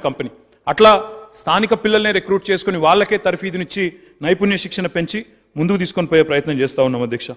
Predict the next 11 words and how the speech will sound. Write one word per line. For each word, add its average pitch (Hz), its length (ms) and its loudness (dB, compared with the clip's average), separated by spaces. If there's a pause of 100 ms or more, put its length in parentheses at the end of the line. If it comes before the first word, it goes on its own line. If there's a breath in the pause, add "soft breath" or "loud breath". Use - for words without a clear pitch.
(520 soft breath)
గణేష్ 190 320 2
గారు 208 180 4 (720)
ఇంకా 190 200 2
హైదరాబాద్లో 202 560 4 (300)
కేవలం 202 320 4 (220)
పశ్చిమ 202 380 -2
ప్రాంతమే 190 400 -2
కాదు 180 180 2
ఇతర 185 140 0 (100)
ప్రాంతాలు 151 340 0
అన్నారు. 113 180 -8